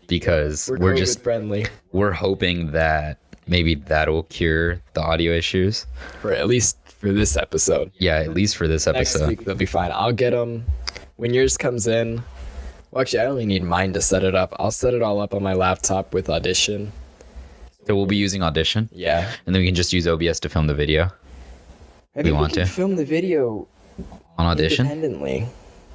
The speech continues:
Speaker 1: Yeah, that's what I'm saying.
Speaker 2: Or through Audition. Doesn't matter. I'm
Speaker 1: So we
Speaker 2: gonna
Speaker 1: can
Speaker 2: buy that camera for my trip to Nepal. I say it's a trip, but I'm literally moving to Nepal.
Speaker 1: What do you mean?
Speaker 2: I'm gonna become a monk.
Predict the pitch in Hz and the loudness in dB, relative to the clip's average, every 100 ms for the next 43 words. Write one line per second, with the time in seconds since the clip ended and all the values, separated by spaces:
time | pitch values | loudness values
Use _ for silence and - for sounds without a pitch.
0 | - - 95 - 90 - 87 135 143 - | -8 0 0 2 0 2 2 0 -2 0
1 | 131 104 98 98 92 107 123 120 73 85 | 2 2 0 -2 -4 0 2 2 0 0
2 | 95 92 - 104 98 101 120 123 117 - | 0 -2 -2 0 0 0 -2 -2 -2 -4
3 | - 104 110 107 101 - 104 98 - 110 | -4 -2 0 2 0 -2 -4 -4 0 -2
4 | - 101 87 - 92 87 92 104 - - | 0 0 0 0 2 2 2 -4 -10 -10
5 | - - - - - - - - - 196 | -14 -14 -14 -14 -14 -20 -18 -12 -4 0
6 | 180 113 - - 117 117 101 107 123 151 | 0 0 -2 2 2 2 0 0 0 2
7 | 135 107 104 104 95 90 85 65 - 73 | 0 0 0 2 2 0 -2 -4 -2 0
8 | 52 64 - - - - - - - - | 0 -2 -8 -20 -18 -16 -14 -12 -10 -10
9 | - - - - - - - - - 90 | -12 -18 -18 -18 -20 -8 -6 -6 -2 2
10 | 90 85 80 - - - - - - - | 2 0 -6 -12 -18 -16 -18 -20 -8 -8
11 | 110 110 95 95 - 110 92 87 90 - | -2 0 0 0 2 2 2 0 -2 -2
12 | - | -6